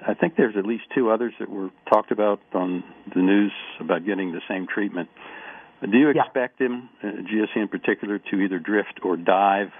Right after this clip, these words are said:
Speaker 1: back down after this settles down? In price?
Speaker 2: Yes. Yeah. Look, the, this is a short squeeze. It's a massive short squeeze, one of the biggest we've ever seen. Uh, and these things don't last more than a couple weeks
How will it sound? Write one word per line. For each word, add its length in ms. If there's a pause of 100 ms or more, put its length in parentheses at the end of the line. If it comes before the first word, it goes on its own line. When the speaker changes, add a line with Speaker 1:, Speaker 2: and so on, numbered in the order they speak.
Speaker 1:
back 260
down 280
after 240
this 140 (100)
settles 340
down? 300 (1200)
In 80
price? 140
Speaker 2:
Yes. 420
Yeah. 300
Look, 240
the, 140 (360)
this 540
is 160
a 80 (100)
short 300
squeeze. 420
It's 160
a 60
massive 460 (120)
short 240
squeeze, 340
one 200
of 40
the 60
biggest 340
we've 160
ever 220 (100)
seen. 360 (340)
Uh, 260
and 100
these 200
things 240
don't 200
last 320
more 160
than 120
a 40
couple 240
weeks 360